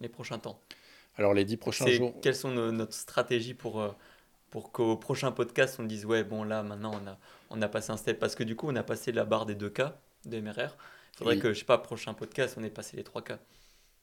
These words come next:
Speaker 2: Clairement. Clairement, clairement, c'est l'objectif. Sinon, on est des grosses putes. Quoi ?
Speaker 1: <laughs>
Speaker 2: Euh, non, je pense que, bah, enfin, ce qui est certain, c'est qu'aujourd'hui, on est mercredi,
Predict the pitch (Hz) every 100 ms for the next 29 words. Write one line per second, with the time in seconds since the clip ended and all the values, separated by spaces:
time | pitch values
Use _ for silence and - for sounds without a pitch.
0 | - - 120 107 98 - _ _ - -
1 | 101 101 - 95 95 101 113 - 104 92
2 | 95 - 110 - 98 98 92 90 151 -
3 | 92 - - - - - _ - - -
4 | - - 135 - - 101 101 98 95 95
5 | 117 104 90 - - - - 127 - -
6 | 113 104 101 98 98 98 98 _ _ -
7 | 98 98 98 98 - - 123 123 - 104
8 | - - 104 104 110 92 90 90 107 98
9 | - - 92 107